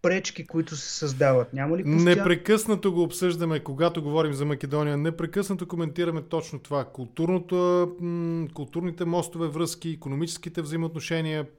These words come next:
Speaker 2: по-свободния режим, нали, на транспорт, икономизация. С Ники Кръстев, журналиста, сме говорили, мисля, че от него този термин го възприехме в контракоментар. Икономизация на, на, на политическите и на,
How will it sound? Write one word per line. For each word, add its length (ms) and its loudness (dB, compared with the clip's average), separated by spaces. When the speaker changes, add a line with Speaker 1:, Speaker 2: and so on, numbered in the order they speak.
Speaker 2:
по-свободния 680 0
режим, 340 -2
нали, 200 -4
на 140 -8
транспорт, 480 -2
икономизация. 840 2
С 280 -10
Ники 200 -4
Кръстев, 380 -4
журналиста, 420 -4
сме 160 -6
говорили, 420 0
мисля, 260 -6
че 140 -8
от 180 -8
него 260 -2
този 280 -4
термин 320 -4
го 100 -6
възприехме 500 -6
в 60 -14
контракоментар. 680 -6
Икономизация 680 -4
на, 180 -6
на, 200 -8
на 180 -10
политическите 640 -10
и 80 -6
на, 140 -8